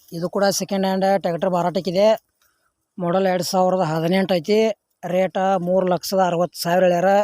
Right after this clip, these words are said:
ಸ್ವಲ್ಪ ಹೆಚ್ಚು ಕಡಿಮೆ ಆಕ್ಕಾವ ರೇಟ್ನ್ಯಾಗ. ಟೈರ್ ಫುಲ್ ಕಂಡೀಷನ್ ಅದಾವ, ಟ್ರ್ಯಾಕ್ಟರ್ ಕಂಡೀಷನ್ ಐತಿ. ಇದಕ್ಕೇನು ಹೊಡ್ಡ ಬಂಪರ್ ಏನೂ ಹಾಕ್ಸಿಲ್ಲ. ನೀವು ತೊಗೊಂಡು ನೀವು ಹಾಕ್ಸ್ಕೊಬೋದು, ಇಲ್ಲಪ್ಪ ನೀವು ಹಂಗೆ ಯೂಸ್ ಮಾಡ್ತೀವಿ ಅಂದ್ರೆ ಹಂಗೆ ಯೂಸ್ ಮಾಡ್ಬೋದು. ಈ ಸೋನಾಲಿಕಾ ಟ್ರ್ಯಾಕ್ಟರ್ ಹೆಚ್ಚಿನ ಮಾಹಿತಿಗಾಗಿ ಮೊಬೈಲ್ ನಂಬರ್ ಹಾಕಿರ್ತೀವಿ. ತೊಗೊಳೋರ್ದ್ರೆ ನಮ್ಮ ವಿಡಿಯೋ ಯಾವತ್ತೂ ಮಿಸ್ ಮಾಡ್ಕೋಬೇಡ್ರಿ.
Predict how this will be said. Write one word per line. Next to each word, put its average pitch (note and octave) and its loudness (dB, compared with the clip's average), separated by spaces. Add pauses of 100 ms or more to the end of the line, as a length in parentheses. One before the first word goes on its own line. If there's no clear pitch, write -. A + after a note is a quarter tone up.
(120)
ಸ್ವಲ್ಪ F3 -4
ಹೆಚ್ಚು F3 -8
ಕಡಿಮೆ F3+ -2
ಆಕ್ಕಾವ F3 -6
ರೇಟ್ನ್ಯಾಗ. E3+ -2 (840)
ಟೈರ್ F#3 0
ಫುಲ್ F#3+ -6
ಕಂಡೀಷನ್ F3+ -2
ಅದಾವ, F3+ 2
ಟ್ರ್ಯಾಕ್ಟರ್ E3 -6
ಕಂಡೀಷನ್ F3 -4
ಐತಿ. F#3+ -4 (1000)
ಇದಕ್ಕೇನು F3+ -2
ಹೊಡ್ಡ E3+ -2
ಬಂಪರ್ F3+ 2
ಏನೂ F3 2
ಹಾಕ್ಸಿಲ್ಲ. F#3 2
ನೀವು F3 -2
ತೊಗೊಂಡು F3+ -2
ನೀವು F3 0
ಹಾಕ್ಸ್ಕೊಬೋದು, F#3 -2
ಇಲ್ಲಪ್ಪ F3+ -2
ನೀವು F3+ 0
ಹಂಗೆ F3 -2
ಯೂಸ್ F3 -2
ಮಾಡ್ತೀವಿ E3+ -2
ಅಂದ್ರೆ F3+ 0
ಹಂಗೆ E3+ 0
ಯೂಸ್ E3 -2
ಮಾಡ್ಬೋದು. E3+ 0 (460)
ಈ F3 -12
ಸೋನಾಲಿಕಾ F#3 0
ಟ್ರ್ಯಾಕ್ಟರ್ F3+ 0
ಹೆಚ್ಚಿನ F3 -2
ಮಾಹಿತಿಗಾಗಿ F3 0
ಮೊಬೈಲ್ F3 0
ನಂಬರ್ E3+ 0
ಹಾಕಿರ್ತೀವಿ. F3+ -4
ತೊಗೊಳೋರ್ದ್ರೆ F3+ -2
ನಮ್ಮ F3+ 0
ವಿಡಿಯೋ F3 0
ಯಾವತ್ತೂ E3+ -4
ಮಿಸ್ F3+ -4
ಮಾಡ್ಕೋಬೇಡ್ರಿ. F3 -2